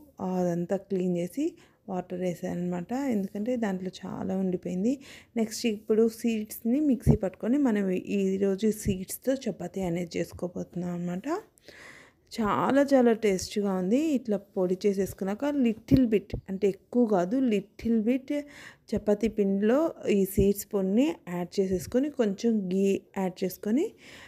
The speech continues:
మిక్స్ చేసి పెట్టేసుకోండి. చాలా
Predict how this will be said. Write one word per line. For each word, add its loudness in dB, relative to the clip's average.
మిక్స్ -2
చేసి 2
పెట్టేసుకోండి. -2
చాలా 4